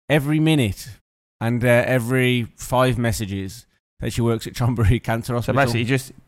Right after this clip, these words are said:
Speaker 2: he ke-, he keeps getting me-, he said, "Oh, y-, I'll have your line off you," from this nice woman,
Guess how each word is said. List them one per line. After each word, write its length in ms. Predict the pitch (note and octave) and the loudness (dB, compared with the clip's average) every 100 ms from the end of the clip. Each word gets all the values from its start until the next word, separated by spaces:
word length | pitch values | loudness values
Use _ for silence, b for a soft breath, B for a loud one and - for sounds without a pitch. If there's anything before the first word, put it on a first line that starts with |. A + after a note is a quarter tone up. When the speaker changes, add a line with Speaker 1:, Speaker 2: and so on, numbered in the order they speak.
| - | -6
Speaker 2:
he 120 | C#3+ | -4
ke-, 220 | - C#3+ | -2 -2
he 80 | C#3 | -2
keeps 280 | - D#3+ - | -2 -2 -2
getting 220 | D3 C3 | -2 0
me-, 80 | B2+ B2 | 0 0
he 360 | C3 C3 B2+ - - | 0 0 -2 -6 -14
said, 260 | - B2 | -2 2
"Oh, 400 | B2+ A#2+ A2 G#2+ - | 4 4 4 0 -2
y-, 120 | A#2 - | -4 -2
I'll 140 | A2+ | 2
have 120 | A#2 | 2
your 100 | A2 | 0
line 220 | G#2 G2+ G2+ | -2 -2 -4
off 140 | G2 | -6
you," 140 | G#2 G2 | -6 -6
from 220 | - A2+ | -4 -2
this 360 | A#2 - - - | -2 -4 -12 -4
nice 240 | F3 C3 | -2 0
woman, 300 | A#2+ A2+ A2 | 0 0 0